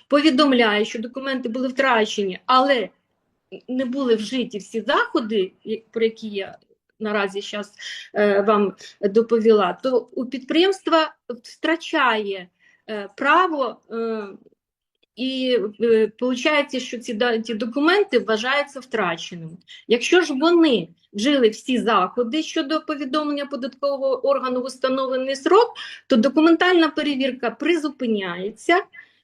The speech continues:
і платнику надається право відновити втрачені документи протягом дев'яноста календарних днів з дня, що настає, е, за днем надходження повідомлення до контролюючого органу,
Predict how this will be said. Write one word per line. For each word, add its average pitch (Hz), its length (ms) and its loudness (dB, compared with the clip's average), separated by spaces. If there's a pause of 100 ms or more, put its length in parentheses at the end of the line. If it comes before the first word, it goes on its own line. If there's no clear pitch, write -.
(140)
і 294 120 4
платнику 320 640 4
надається 294 640 0
право 220 640 -2 (180)
відновити 262 600 -4
втрачені 233 640 -4
документи 220 720 -4
протягом 233 520 -4
дев'яноста 233 600 -4
календарних 226 840 -2
днів 202 280 -6
з 202 160 -20
дня, 208 300 -2
що 220 220 -8
настає, 220 640 -2 (460)
е, 214 240 0
за 214 200 2
днем 247 260 2
надходження 226 640 -2
повідомлення 311 680 0
до 262 100 -6
контролюючого 277 840 -6
органу, 233 380 -4